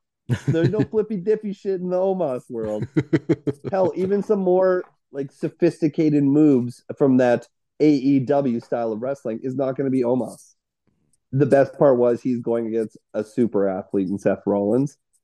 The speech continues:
Speaker 1: who, when taking those shots, is gonna make you look like a million bucks and make it look like those moves matter. If it be a big kick or, or the choke slam, like, getting that stuff over is crucial. And again, I, I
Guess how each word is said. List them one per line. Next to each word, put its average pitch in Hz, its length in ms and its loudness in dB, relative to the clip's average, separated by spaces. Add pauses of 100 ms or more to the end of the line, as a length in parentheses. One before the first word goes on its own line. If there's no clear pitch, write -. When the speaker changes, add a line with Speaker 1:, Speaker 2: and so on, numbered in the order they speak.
(180)
Speaker 1:
who, 123 100 0
when 117 320 2
taking 110 380 -4
those 104 180 -2
shots, 98 400 -6
is 104 120 -8
gonna 101 200 -4
make 98 300 -4
you 101 200 -4
look 95 220 -6
like 92 140 -8
a 98 80 -10
million 98 500 -8
bucks - 380 -14
and 107 200 2
make 107 200 2
it 101 60 2
look 101 200 2
like 98 200 -4
those 101 280 -2
moves 95 360 -6
matter. 110 540 -4 (320)
If 104 140 -6
it 107 140 -2
be 107 140 2
a 95 40 0
big 98 380 -2
kick - 260 -2 (120)
or, 123 180 0
or 131 240 -2
the 120 60 -6
choke 113 340 -10
slam, 104 500 -8 (320)
like, 117 340 2 (1040)
getting 160 320 4
that 139 240 -2
stuff 127 240 -4
over 110 320 -2
is 87 80 -12 (120)
crucial. 92 380 -4
And 107 100 -4
again, 113 300 -2
I, 117 240 2
I 113 140 0